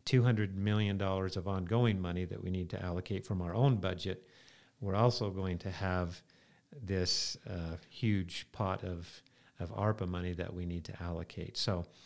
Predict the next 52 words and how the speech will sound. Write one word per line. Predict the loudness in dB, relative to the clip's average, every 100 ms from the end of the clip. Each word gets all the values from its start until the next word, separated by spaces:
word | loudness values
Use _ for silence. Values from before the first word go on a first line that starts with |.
| -20 -20 _ _ 2
you |
know, | 4
it | 4
seems | 6 10 10
like | 8 6
we've | 4
got | 6 6
a |
lot | 6 6
of | 4
money | 2 2
out | 0 0
there. | -2 -2
It | 2
seems | 4 4
like | 4 0
we're | 0
sitting | 4 4 4 2
on | 2
the | 0
money, | 0 0 -2 -4 -10 -20 -20 _
uh, | -4 0 0 -2 -4 -10 -4
but | 2 2 0 -6 -2
we | 0
just | 2 2 0 -4 0
really | 2 4
haven't | 2 0 -2
had | -2 -2
an | -2
opportunity | -2 -4 -4 -2 -2
to | -2
deliberate | -4 0 2 2 2 2 0
yet. | 0 0 -2 -6 -20 -20 -20 _ _ _ -8
And, | -4 -4 -2
uh, | -2 -2 -4 -8 _ _ -16 -8
again, | -4 -2 0
we | 0
want | 2
to | 2
make | 2 0
sure | -2 0 2 2 0 -4 -18 _ _ _ -4
that | 0 0 2
with | 2 4
this | 4 4
unprecedented | 4 4 4 4 4 4 0 2 0
amount | 2 2 2
of | 0
federal | -2 -2 0
money | 2 2
that's | 0 -4 -6
coming | -2 0 0
in, | 0 0